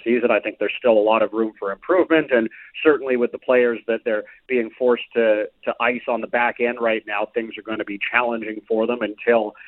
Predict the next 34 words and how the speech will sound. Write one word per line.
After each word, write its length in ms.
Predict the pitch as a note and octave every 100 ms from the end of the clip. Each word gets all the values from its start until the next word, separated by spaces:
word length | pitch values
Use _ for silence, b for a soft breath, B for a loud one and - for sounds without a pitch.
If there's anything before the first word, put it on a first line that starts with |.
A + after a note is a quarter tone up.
| B -
they 100 | A2
get 220 | A2+ G#2+
Ethan 320 | A2 A2 G#2
Bear 300 | G#2 A2+ A2+
in 140 | G#2+ G#2
here, 280 | G#2+ A2
and 80 | G#2+
he 80 | G#2+
might 180 | A2 G#2+
be 120 | G#2+
able 160 | G#2+ G2+
to 60 |
help 280 | G2 A2 G2
out 280 | A2 G#2+ G#2+ B B
a 80 | -
little 340 | G#2+ A2+ C#3 B2
bit 180 | A#2
in 140 | G#2+ G#2
terms 320 | - A2+ G#2+
of 60 | G#2+
their 260 | G#2+ G2+ b b _ _
transition 680 | - C3 A#2 G#2 D3+ - A#2+
game. 380 | G#2+ G2 G2+ G#2
But 260 | A#2+ A2+ - B B
it 140 | C#3 C#3+
was 120 | C#3
the 80 | C3+
fact 540 | - D#3 D3 D3 - A#2
that 280 | B2+ B2 - _ _ _ _ -
you 160 | C3
know, 120 | B2+
the 120 | A#2 B2+
sky 260 | - D3+ D3
didn't 440 | B2+ C#3+ D#3 D3+